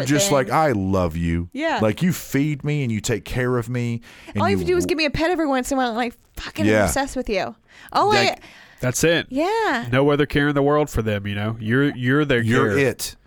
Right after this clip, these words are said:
Speaker 1: Yeah.
Speaker 2: And it's that,
Speaker 3: You're it for
Speaker 2: that
Speaker 3: them.
Speaker 2: relationship is so beautiful. Uh,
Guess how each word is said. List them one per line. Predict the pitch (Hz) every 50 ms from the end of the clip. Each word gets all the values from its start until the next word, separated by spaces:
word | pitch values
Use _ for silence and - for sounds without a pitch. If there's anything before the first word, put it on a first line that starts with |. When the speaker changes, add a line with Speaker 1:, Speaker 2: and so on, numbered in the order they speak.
| _ _ _ -
Speaker 1:
Yeah. | 254 254 123
Speaker 2:
And | 127 131 127 127 240 226
it's | 143 143 135 - -
that, | - 147 139 131
Speaker 3:
You're | 113 -
it | - 123 127 123 -
for | - - 127
Speaker 2:
that | 117 131 -
Speaker 3:
them. | 117 151
Speaker 2:
relationship | 151 135 131 131 131 117 - 117 - - 117 - 101
is | 92 80
so | - - - - 127 120 120 120 120
beautiful. | 104 90 85 98 98 95 92 82 - 78 73 64 -
Uh, | 90 98 95 92 92 90 85